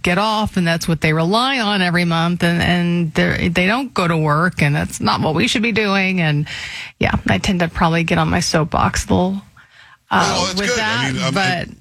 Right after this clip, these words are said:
Speaker 2: I'm,
Speaker 1: I want
Speaker 2: well,
Speaker 1: them
Speaker 2: you're
Speaker 1: to
Speaker 2: honest with
Speaker 1: know
Speaker 2: them.
Speaker 1: what's going on, because then I say,
Speaker 2: Yeah.
Speaker 1: "Yes, you get this money from the government, but also now the government can tell you what to do."
Speaker 2: Exactly
Speaker 1: That's a
Speaker 2: right.
Speaker 1: problem. Yeah.
Speaker 2: That's the challenge. You know, when we've got, when we got people like Biden and those who surround him, this Cardona guy who's the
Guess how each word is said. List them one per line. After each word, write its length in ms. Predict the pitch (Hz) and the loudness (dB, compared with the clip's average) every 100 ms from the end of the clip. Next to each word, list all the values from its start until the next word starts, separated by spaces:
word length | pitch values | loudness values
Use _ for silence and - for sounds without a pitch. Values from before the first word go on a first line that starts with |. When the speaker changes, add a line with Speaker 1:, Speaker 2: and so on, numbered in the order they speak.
| _ | _
Speaker 2:
I'm, 100 | 208 | -2
Speaker 1:
I 20 | 214 | 0
want 160 | 240 | -2
Speaker 2:
well, 60 | 240 | 0
Speaker 1:
them 80 | 277 | 0
Speaker 2:
you're 60 | 269 | 0
Speaker 1:
to 60 | |
Speaker 2:
honest 200 | 262 285 | 0 0
with 80 | 359 | 0
Speaker 1:
know 60 | 240 | -2
Speaker 2:
them. 80 | 247 | -2
Speaker 1:
what's 260 | 254 233 | -2 -2
going 320 | - 233 233 | -2 0 0
on, 380 | 247 339 180 143 | 0 0 0 0
because 240 | 180 202 185 | 0 0 2
then 100 | 214 | 2
I 80 | |
say, 200 | 214 208 | 2 0
Speaker 2:
Yeah. 220 | 202 220 226 | 0 0 0
Speaker 1:
"Yes, 200 | 226 - | -2 -2
you 140 | 233 | -2
get 240 | 196 240 - | 0 -2 0
this 260 | 233 180 | -2 0
money 320 | 196 226 233 220 | 0 2 0 0
from 140 | 214 | 0
the 80 | 190 | 0
government, 640 | 170 233 285 220 214 - | 0 0 0 0 -2 -2
but 120 | 220 | -2
also 340 | 226 226 240 233 | 0 0 0 0
now 240 | 220 240 | 0 0
the 100 | 233 | 0
government 360 | 190 226 247 233 | 0 0 0 0
can 100 | 214 | 0
tell 160 | 247 262 | 2 0
you 140 | 240 | 0
what 180 | 240 277 | -2 0
to 80 | 190 | 0
do." 360 | 240 349 143 - - - _ _ _ _ _ | 2 0 -2 -6 -14 -20 _ _ _ _ _
Speaker 2:
Exactly 320 | 170 160 120 | -2 0 0
Speaker 1:
That's 200 | 220 262 | 0 0
a 40 | 294 | -2
Speaker 2:
right. 60 | |
Speaker 1:
problem. 560 | 277 294 294 190 - 175 - - | 0 0 0 -2 -4 -8 -10 -4
Yeah. 160 | - - - | -4 -4 -10
Speaker 2:
That's 260 | 101 151 165 | -4 -4 -2
the 120 | 202 | -2
challenge. 440 | 156 160 151 120 110 | 0 0 0 -2 0
You 60 | |
know, 100 | 139 | 0
when 140 | 139 131 | 0 0
we've 180 | 131 | -2
got, 300 | 135 196 190 | 0 -2 -4
when 180 | 135 131 | -2 0
we 100 | 135 | 2
got 240 | 127 170 - | 0 -2 -2
people 220 | 156 151 | 0 0
like 240 | 131 104 | 0 -2
Biden 420 | 101 127 123 107 98 | 0 0 -2 -2 0
and 100 | 110 | 2
those 160 | 120 117 | 0 0
who 80 | |
surround 300 | 107 113 110 | 0 0 0
him, 60 | 98 | 0
this 140 | 92 | 0
Cardona 420 | 87 117 107 113 110 | 0 0 2 0 2
guy 200 | 98 90 | 0 0
who's 180 | 104 | 0
the 220 | 85 90 | 0 0